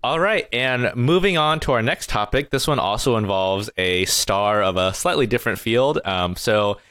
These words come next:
Anna May Wong, uh, she was, you know, known for being a Chinese American actress who was,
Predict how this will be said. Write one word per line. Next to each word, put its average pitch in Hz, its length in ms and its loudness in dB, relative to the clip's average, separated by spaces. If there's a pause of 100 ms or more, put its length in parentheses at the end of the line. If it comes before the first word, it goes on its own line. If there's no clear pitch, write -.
(400)
Anna 190 380 2
May 143 320 0
Wong, 104 800 0
uh, 85 240 -2
she 92 280 -4
was, 90 520 2 (140)
you 95 100 -4
know, 90 60 2
known 98 300 0
for 101 140 -2
being 95 320 0
a 85 240 -2
Chinese 113 580 -2
American 90 600 -2
actress 82 500 -4
who 85 160 -4
was, 85 300 -4